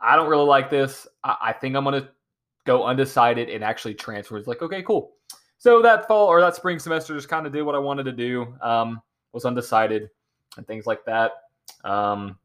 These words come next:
and just to give you a, a piece of information, Lipscomb University is a s-, very small college of about twenty-five hundred people. So, uh, the co-, the campus is fairly small. It's a beautiful campus.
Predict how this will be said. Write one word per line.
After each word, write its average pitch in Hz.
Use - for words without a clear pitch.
and 131
just 180
to 185
give 160
you 147
a, 117
a 117
piece 139
of 120
information, 120
Lipscomb 185
University 131
is 107
a 104
s-, -
very 120
small 110
college 92
of 123
about 110
twenty-five 135
hundred 107
people. -
So, 123
uh, 113
the 107
co-, 139
the 120
campus 185
is 175
fairly 175
small. 160
It's -
a 120
beautiful 151
campus. -